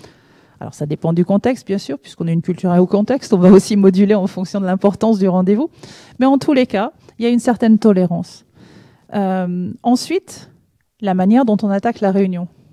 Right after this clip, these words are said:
Culture faible contexte, monochronique, on s'assied, on va par bonjour, on va parler de ça, ça, ça, et on y va et on travaille.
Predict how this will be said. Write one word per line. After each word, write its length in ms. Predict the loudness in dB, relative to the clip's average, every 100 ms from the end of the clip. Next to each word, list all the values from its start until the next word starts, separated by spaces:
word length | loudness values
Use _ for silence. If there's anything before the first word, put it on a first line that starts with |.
| _ _
Culture 440 | -6 -6 0 -2 0
faible 320 | -2 0 0
contexte, 600 | 0 -2 -2 -6 -8 0
monochronique, 760 | 2 2 0 -2 -4 -6 -12 -20 _ _ _ _ 0
on 100 | 2
s'assied, 440 | 2 0 -2 -4 0
on 80 | 2
va 120 | 2
par 200 | 2 2
bonjour, 460 | 4 4 4 0 0
on 60 |
va 160 | 0 0
parler 260 | 0 0 0
de 100 | 0
ça, 260 | -2 -4
ça, 260 | -4 -4 -4
ça, 300 | -2 -4 -6 _ -20 -20 _
et 140 | 0 2
on 140 | 2
y 100 | 2
va 180 | 0 0
et 60 | 0
on 100 | 0
travaille. 480 | -2 -4 -4 -8